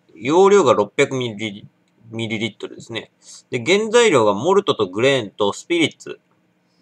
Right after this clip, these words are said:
が入ってるんで、これスピリッツが入ってるんですよね。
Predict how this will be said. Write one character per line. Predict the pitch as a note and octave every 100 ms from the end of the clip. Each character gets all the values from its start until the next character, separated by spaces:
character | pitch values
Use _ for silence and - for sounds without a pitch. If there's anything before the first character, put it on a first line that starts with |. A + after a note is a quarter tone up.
| _ _ _ _ -
が | B2
入 | B2 C3
っ | B2
て | - G#2
る | F2+
ん | F2 F2
で、 | F#2+
こ | F#2+ C3
れ |
ス | A#2+ -
ピ | A3+
リ | G3+
ッ |
ツ | -
が | G#2+
入 | G2+
っ | G2
て | -
る | F2+
ん |
で | E2+
す | G2+
よ |
ね。 | A2 D3+